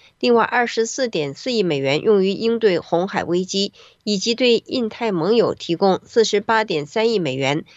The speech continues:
以阻止中共侵犯。此外，法案还包括一百亿美元用于向乌克兰、约旦河西岸、加沙以及向其他全球冲突地区的民众提供人道援助，并提供二十三点三亿美元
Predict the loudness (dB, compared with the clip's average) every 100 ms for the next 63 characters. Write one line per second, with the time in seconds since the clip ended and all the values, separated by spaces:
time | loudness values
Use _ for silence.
0 | _ -2 -2 -2 -2 -2 0 -2 0 -2
1 | 0 0 0 -2 -2 -2 -4 _ _ _
2 | _ -6 0 0 0 _ -2 -2 -2 -4
3 | -4 -4 0 0 0 -4 _ -6 -2 0
4 | 0 -2 -4 -4 -4 -4 -6 -10 _ 2
5 | 4 4 2 -2 0 -2 -2 -4 -2 -2
6 | -4 _ _ 2 2 0 -2 -4 -4 -2
7 | -2 -2 -6 -6 -6 -4 -4 -4 -6 _
8 | _ -10 -6 -6 0 0 2 0 -4 -2
9 | -2 -2 -2 -2 -2 -2 -2 -6 -4 -4
10 | -2 0 0 2 4 4 4 2 0 0
11 | 2 0 0 -2 2 2 0 -2 2 0
12 | 0 _ _ _ _ 0 0 -2 0 2
13 | 2 -2 -4 -6 -6 -4 -4 -4 -6 -6
14 | -4 -2 -2 -2 -2 -2 -2